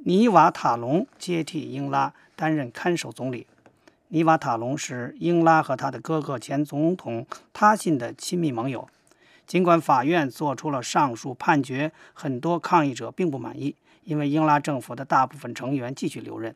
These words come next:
他们呼吁星期五举行大规模的抗议活动，发起他们所谓的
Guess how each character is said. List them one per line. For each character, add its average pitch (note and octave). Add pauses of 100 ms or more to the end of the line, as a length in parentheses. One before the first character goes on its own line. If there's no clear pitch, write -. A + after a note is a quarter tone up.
(380)
他 -
们 B2
呼 C3
吁 B2+
星 F3
期 G3+
五 C3+ (280)
举 A#2
行 A#2+
大 C3
规 C#3+
模 C3
的 A#2+
抗 C#3
议 C3
活 C#3+
动， F3 (220)
发 -
起 C3
他 C#3
们 C3+
所 A#2+
谓 B2
的 A#2